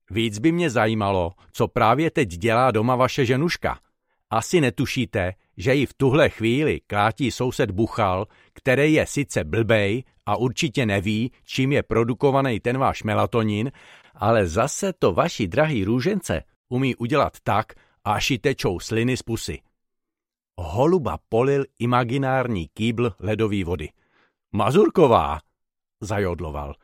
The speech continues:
„to je vrchol, to, co si dovolujete.“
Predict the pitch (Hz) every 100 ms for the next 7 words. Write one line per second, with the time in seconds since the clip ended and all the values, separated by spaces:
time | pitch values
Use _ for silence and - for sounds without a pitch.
0 | _ _ - 120 113 185 - 151 120 -
1 | _ - 127 123 117 92 _ - 143 -
2 | 147 123 127 123 110 87